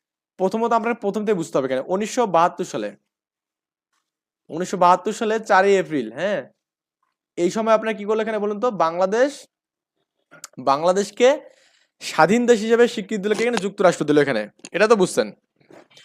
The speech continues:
এবং ওই সময়ে বঙ্গবন্ধুর সাথে সোভিয়েত ইউনিয়নের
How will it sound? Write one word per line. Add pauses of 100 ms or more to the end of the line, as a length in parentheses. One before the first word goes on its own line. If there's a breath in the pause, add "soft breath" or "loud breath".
(340 soft breath)
এবং (120)
ওই
সময়ে
বঙ্গবন্ধুর
সাথে
সোভিয়েত
ইউনিয়নের